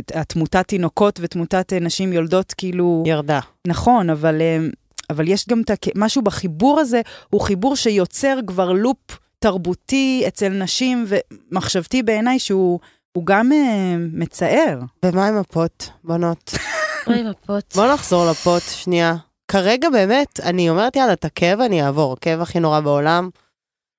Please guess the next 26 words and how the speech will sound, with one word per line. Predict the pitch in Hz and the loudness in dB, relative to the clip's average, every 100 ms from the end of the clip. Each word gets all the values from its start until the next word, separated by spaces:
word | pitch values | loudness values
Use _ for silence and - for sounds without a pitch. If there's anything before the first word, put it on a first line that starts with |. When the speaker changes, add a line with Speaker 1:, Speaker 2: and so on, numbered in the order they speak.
| _ _ _ 156 | _ _ _ -4
Speaker 2:
אני | 160 | 0
רק | 156 160 | 0 -2
מסוגלת | 165 160 156 147 | -6 -2 -2 0
לדמיין | 156 151 175 196 | 0 2 2 0
אותו, | 190 196 156 | 0 0 2
אני | 156 165 151 | -2 0 0
אעבור." | 151 165 156 | 2 2 2
יש | 156 - | 0 -2
טכניקות, | 208 202 214 - 196 196 - | -4 0 -2 2 2 2 0
עושים | 147 180 170 | -4 -2 -2
כאילו, | 170 170 156 156 143 139 | -2 -2 2 2 2 0
לא | 143 | 0
יודעת. | 139 123 120 - - _ _ _ _ _ - | -2 -4 -6 -12 -16 _ _ _ _ _ -8
אבל | 147 156 151 147 _ - | -2 0 0 -4 _ -6
מה | 156 175 233 240 | 0 2 2 0
עם | 247 | -2
הפוט, | 240 - 214 - - - _ 151 | -4 -2 -2 -2 -12 -16 _ -8
בנות? | 135 127 - - - _ _ _ _ _ _ _ _ _ _ - | -4 -6 -8 -18 -20 _ _ _ _ _ _ _ _ _ _ -6
Speaker 1:
אני | 160 175 226 | -2 2 0
שוב, | - 233 254 139 | 0 0 0 -2
אני | 113 147 147 147 135 | -6 -2 -2 -2 -2
אדבוק | 135 127 160 - | -4 -2 -2 -2
בדעה | 226 220 160 175 226 | -2 0 0 0 0
Speaker 3:
<laughs> | |
Speaker 1:
שלי, | 208 214 156 | 0 0 0
שכאילו, | 151 - 302 403 156 156 156 156 147 | -2 2 4 4 2 2 2 2 0